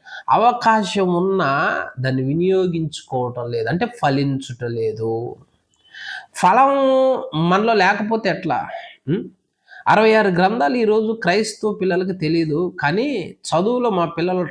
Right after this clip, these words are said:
టాపర్స్ అని చెప్తా ఉంటారు. దేనికండి? ఆ? మా పిల్లలు హా-,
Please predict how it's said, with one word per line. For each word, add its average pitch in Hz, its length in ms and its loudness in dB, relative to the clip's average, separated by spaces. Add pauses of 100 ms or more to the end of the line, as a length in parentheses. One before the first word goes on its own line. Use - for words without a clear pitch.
(100)
టాపర్స్ 220 640 0
అని 170 140 0
చెప్తా 143 280 -8
ఉంటారు. 120 440 -8 (560)
దేనికండి? 208 600 0 (540)
ఆ? - 60 -4 (540)
మా 226 120 4
పిల్లలు 247 380 2
హా-, 202 600 6